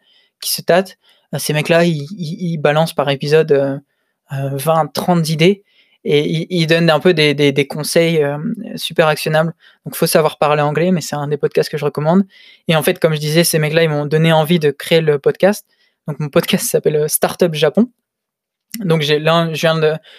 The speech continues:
euh, le, donc je le fais tous les, c'est hebdomadaire, donc c'est tous les, tous les dimanches. Euh, en fait, je fais un récap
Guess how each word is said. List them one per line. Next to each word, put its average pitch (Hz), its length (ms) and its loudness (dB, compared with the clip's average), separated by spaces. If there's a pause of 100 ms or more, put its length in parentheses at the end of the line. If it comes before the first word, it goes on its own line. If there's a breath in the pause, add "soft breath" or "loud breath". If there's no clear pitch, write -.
(380 soft breath)
euh, 147 760 2
le, 160 40 -6
donc 156 160 -4
je 151 60 -6
le 151 60 0
fais 165 120 -2
tous - 160 -4
les, 156 260 0
c'est 156 280 -2
hebdomadaire, 165 500 2
donc 160 160 0
c'est - 160 -8
tous 170 160 -6
les, 156 220 -4
tous - 160 -4
les 165 100 0
dimanches. 160 480 -2 (640)
Euh, 151 720 0 (140)
en 170 100 -4
fait, 180 160 0
je - 60 -6
fais 175 60 2
un 160 120 4
récap 165 400 2